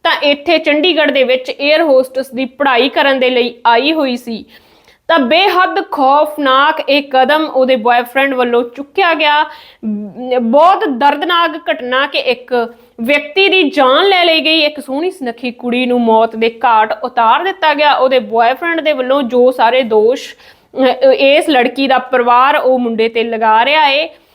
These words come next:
ਤਾਂ ਇੱਕ ਵਾਰੀ ਸਾਰੀ ਪੂਰੀ ਘਟਨਾ ਤੁਹਾਨੂੰ ਦੱਸ ਦਿੰਨੇ ਆ ਕਿ ਪਟਿਆਲਾ ਦੀ ਭਾਖੜਾ ਨਹਿਰ ਦੇ ਵਿੱਚੋਂ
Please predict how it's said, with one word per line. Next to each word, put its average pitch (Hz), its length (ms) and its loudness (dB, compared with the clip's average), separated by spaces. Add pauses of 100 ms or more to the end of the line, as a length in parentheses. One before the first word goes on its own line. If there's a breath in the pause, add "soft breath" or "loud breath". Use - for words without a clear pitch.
(160 soft breath)
ਤਾਂ 349 120 -2
ਇੱਕ 330 200 -2
ਵਾਰੀ 403 180 2
ਸਾਰੀ 392 320 0
ਪੂਰੀ 381 600 -2
ਘਟਨਾ 294 240 -2
ਤੁਹਾਨੂੰ 311 380 -2
ਦੱਸ 247 220 2
ਦਿੰਨੇ 311 280 -2
ਆ 330 60 -2
ਕਿ 339 120 -2
ਪਟਿਆਲਾ 294 520 0
ਦੀ 339 140 -2
ਭਾਖੜਾ 294 540 0
ਨਹਿਰ 294 340 0
ਦੇ 339 180 -4
ਵਿੱਚੋਂ 277 440 -4